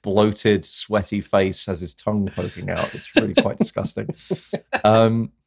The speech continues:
so Sean Connery decides to go investigate this meat locker where he knows the drugs are being imported into the space station. And he finds a giant cow or pig,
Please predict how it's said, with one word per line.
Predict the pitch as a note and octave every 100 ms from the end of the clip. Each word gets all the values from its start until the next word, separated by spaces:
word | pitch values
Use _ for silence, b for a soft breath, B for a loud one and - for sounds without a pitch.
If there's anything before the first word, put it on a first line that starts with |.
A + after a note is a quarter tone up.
| _ _ _
so | - D3+ C#3+ C#3+
Sean | C#3+ F3
Connery | D#3+ F3 D3
decides | B2 A#2 G#2+
to | -
go | A#2
investigate | G#2+ B2+ - A2+
this | G2+ G2+
meat | A2 A#2+
locker | G2+ F2+ - F2+
where | F#2
he | F#2
knows | F#2+ F#2+
the | F2+
drugs | G2 F2+
are | F#2+
being | F2+ F2 E2+ -
imported | F#2 E2 F#2+ F2+ F2
into | D#2+
the | E2
space | - F2+ F2
station. | - - - - B B B _ -
And | E2+ E2 D#2+
he | C#2+ G2
finds | - F2+ F#2 F2+ F2+ - - _ _ -
a | F#2 F2
giant | - A#2+ B2+ A#2 - - _ _ _ _ - - -
cow | A#2+ A2 A2+
or | A2+ F#2+
pig, | - G#2+ G2 G2+